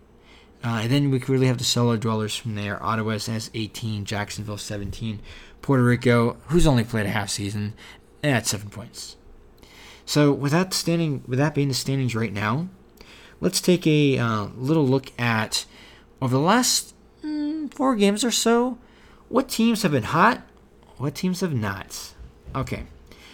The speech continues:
so the best team in the last four games is actually Edmonton. They've been a perfect four wins, um, over the last four games, so picking up twelve points. So they've really stormed at the,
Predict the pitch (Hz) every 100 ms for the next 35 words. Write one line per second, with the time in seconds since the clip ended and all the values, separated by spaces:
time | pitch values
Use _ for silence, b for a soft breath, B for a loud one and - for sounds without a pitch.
0 | B B - 151 120 202 240 - 190 151
1 | 135 135 123 - 120 104 107 117 117 107
2 | 101 - - 98 92 92 - 120 - -
3 | 120 117 127 123 127 120 120 117 - -
4 | - 117 117 107 101 120 127 - - -
5 | b b b - 101 104 107 98 98 98
6 | - 104 98 87 82 - 98 - 123 127
7 | 123 - 120 110 - 113 101 - - 107
8 | 107 - B B - 135 175 185 - -
9 | 139 143 131